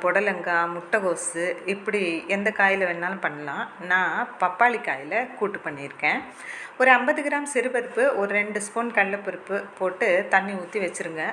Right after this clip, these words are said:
அதுக்குள்ள நம்ம காயெல்லாம் நறுக்கிட்டு வந்துடலாம்.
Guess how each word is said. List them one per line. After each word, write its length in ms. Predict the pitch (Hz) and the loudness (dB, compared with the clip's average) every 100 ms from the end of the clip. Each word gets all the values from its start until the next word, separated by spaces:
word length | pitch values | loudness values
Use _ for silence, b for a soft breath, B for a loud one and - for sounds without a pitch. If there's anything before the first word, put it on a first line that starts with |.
| - | -2
அதுக்குள்ள 720 | 160 170 170 180 190 160 214 - | 0 0 -2 -2 0 2 0 -4
நம்ம 220 | 185 180 | -6 -6
காயெல்லாம் 600 | 190 185 170 185 180 190 | -2 4 4 4 0 -2
நறுக்கிட்டு 360 | 156 - - 170 | -4 -8 -4 -4
வந்துடலாம். 460 | 143 143 139 180 | -4 -6 -4 -4